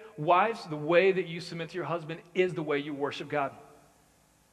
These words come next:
Husbands, the way that you love your wife as Jesus loves us is the way you worship God.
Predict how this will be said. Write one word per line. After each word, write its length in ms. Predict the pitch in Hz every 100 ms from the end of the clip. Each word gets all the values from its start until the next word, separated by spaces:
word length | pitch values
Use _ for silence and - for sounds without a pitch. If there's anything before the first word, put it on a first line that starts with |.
| _ _ _ _
Husbands, 480 | 175 185 165 214
the 100 | 165
way 180 | 160 165
that 120 | 180
you 100 | 175
love 460 | 185 156 156 165 180
your 120 | 180
wife 300 | 160 160 165
as 100 | 156
Jesus 360 | 117 160 165 160
loves 200 | 160 147
us 160 | 151 -
is 160 | 180 165
the 100 | 175
way 140 | 170
you 140 | 156 156
worship 340 | 151 - 143
God. 240 | 143 127